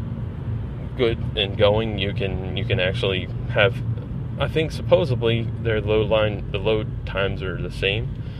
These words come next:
but I would imagine just because the disk is spinning around, you would get better load times. That's what I always assumed. Um,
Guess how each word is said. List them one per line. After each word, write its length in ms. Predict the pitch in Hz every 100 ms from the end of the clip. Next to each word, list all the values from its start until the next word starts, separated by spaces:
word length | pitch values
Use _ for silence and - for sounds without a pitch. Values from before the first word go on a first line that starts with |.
| - -
but 120 | - 107
I 80 |
would 120 | 120 113
imagine 680 | 110 107 101 98 95 95 - - -
just 220 | - 107 -
because 260 | 113 104
the 80 | 95
disk 260 | 104 101 -
is 100 | -
spinning 260 | 104 98
around, 600 | 85 87 92 90 90 - - - -
you 120 | 98
would 120 | 90
get 200 | - -
better 180 | 107 90
load 240 | 87 90 -
times. 340 | 87 80 -
That's 240 | 87 -
what 180 | 90 90
I 180 | 92 98
always 320 | 87 85 -
assumed. 440 | - - 85 87 - - - - - - -
Um, 340 | 98 90 85